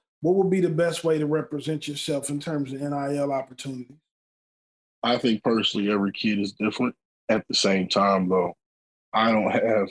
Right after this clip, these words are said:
Speaker 2: necessarily an opinion on whether it's right or wrong. Like, if, if an agency wants to come and sign me, they do a really good job, and they're say, "Hey, we have a deal for you," that puts money in your pocket, like an extra forty,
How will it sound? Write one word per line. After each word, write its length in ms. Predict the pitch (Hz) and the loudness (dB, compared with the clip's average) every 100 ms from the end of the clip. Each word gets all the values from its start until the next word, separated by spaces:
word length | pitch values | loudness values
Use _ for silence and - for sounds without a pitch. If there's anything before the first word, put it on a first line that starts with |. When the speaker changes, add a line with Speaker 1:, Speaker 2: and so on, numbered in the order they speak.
| - | -4
Speaker 2:
necessarily 460 | 104 101 - 101 95 | -2 0 0 2 0
an 80 | |
opinion 340 | 90 - 101 95 | 0 0 0 2
on 140 | 92 | 0
whether 260 | 98 98 95 | 0 0 0
it's 220 | 95 - | -2 0
right 140 | 95 | 0
or 100 | 92 | 0
wrong. 280 | 92 101 - - | 0 -2 -2 -2
Like, 300 | 98 92 - | 0 0 0
if, 240 | 104 101 - _ _ _ _ _ _ | 0 0 -2 _ _ _ _ _ _
if 140 | 127 113 | 2 4
an 120 | 117 | 4
agency 540 | 143 147 127 - 117 | 4 2 2 2 4
wants 160 | 113 98 | 4 2
to 60 | 95 | -2
come 420 | - 110 101 92 - | 0 2 2 -2 -4
and 160 | 92 | -6
sign 480 | - 101 98 90 87 | -2 2 2 2 -2
me, 240 | 82 120 - _ _ - | -8 -10 -16 _ _ -2
they 140 | 104 | 2
do 180 | 107 98 | 2 2
a 80 | 98 | 2
really 240 | 95 92 | 0 -2
good 80 | - | -2
job, 400 | 95 87 76 - 92 | 0 0 -2 -8 -4
and 100 | 95 | -2
they're 120 | 98 | -2
say, 260 | - 90 | -2 -2
"Hey, 340 | 92 104 92 82 _ _ _ _ - | -2 0 -2 -4 _ _ _ _ 0
we 120 | 117 | 2
have 160 | 123 101 | 4 2
a 60 | |
deal 360 | 98 104 110 101 | -2 0 0 0
for 180 | - 95 | -2 -2
you," 280 | 92 82 - _ _ - | -2 -6 -12 _ _ -6
that 140 | 90 | -4
puts 260 | - 92 98 | -2 -2 0
money 280 | 98 98 95 | 0 2 0
in 80 | |
your 120 | 98 95 | -2 0
pocket, 400 | 110 101 101 95 | 2 2 0 -2
like 160 | 90 | -4
an 160 | - 98 | -4 -2
extra 260 | 95 95 - | -2 -4 -2
forty, 360 | 110 101 98 | 0 2 2